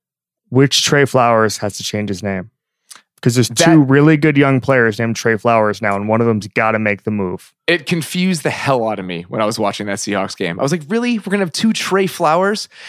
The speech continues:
Speaker 2: Is, is Trey their real names?
Speaker 1: It appears that Tr-, Trey, the Seahawks player's name is Trakeel. And Trey Flowers, the Patriots one, is named Robert.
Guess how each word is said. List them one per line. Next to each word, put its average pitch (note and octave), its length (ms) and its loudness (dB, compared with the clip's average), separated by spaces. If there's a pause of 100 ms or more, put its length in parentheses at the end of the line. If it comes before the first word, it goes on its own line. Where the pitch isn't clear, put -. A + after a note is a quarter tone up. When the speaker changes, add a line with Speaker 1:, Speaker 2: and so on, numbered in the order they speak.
(160)
Speaker 2:
Is, F#3+ 180 0 (840)
is F3 180 -2
Trey A3+ 400 -2
their G#3 180 0
real D#3+ 300 -4
names? D3+ 540 -6 (840)
Speaker 1:
It D3 100 4
appears G3+ 460 4
that - 140 2
Tr-, - 400 0 (140)
Trey, D#3 420 4
the C#3 140 4
Seahawks C#3 720 4
player's B2+ 460 4
name B2 240 2
is A#2 140 0
Trakeel. - 800 -2 (840)
And C3+ 600 2
Trey D#3 300 2
Flowers, C3+ 800 2 (260)
the B2 520 -2 (200)
Patriots C#3+ 500 0
one, B2 180 2
is G#2 140 -2
named A2 220 -2
Robert. A2+ 440 0